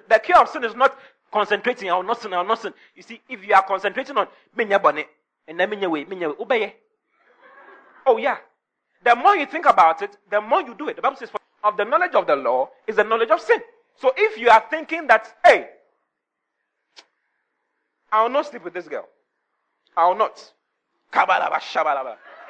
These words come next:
I will not sleep with this girl." Mola kabasha. And then you open your eyes.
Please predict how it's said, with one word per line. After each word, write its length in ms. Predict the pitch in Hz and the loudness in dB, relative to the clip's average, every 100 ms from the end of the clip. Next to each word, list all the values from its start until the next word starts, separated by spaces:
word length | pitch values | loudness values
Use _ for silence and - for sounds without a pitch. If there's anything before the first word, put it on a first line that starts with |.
| - - - - - - - - | -20 -18 -16 -16 -14 -16 -14 4
I 140 | 220 | 6
will 80 | 233 | 6
not 180 | 233 285 | 6 0
sleep 200 | - - | -2 -10
with 80 | 185 | -10
this 160 | 185 | -8
girl." 160 | 160 - | -6 -6
Mola 400 | 240 392 254 190 - - | 0 0 2 -6 -8 -12
kabasha. 460 | - - - - - - - - - 932 1017 1047 - - - _ _ _ _ _ _ _ | -14 -14 -16 -18 -18 -20 -20 -20 -20 -18 -18 -18 -20 -20 -20 _ _ _ _ _ _ _
And 80 | 156 | -14
then 80 | 185 | -14
you 80 | 180 | -6
open 220 | 208 214 | -6 -6
your 120 | 185 | -6
eyes. 240 | 151 127 | -4 -4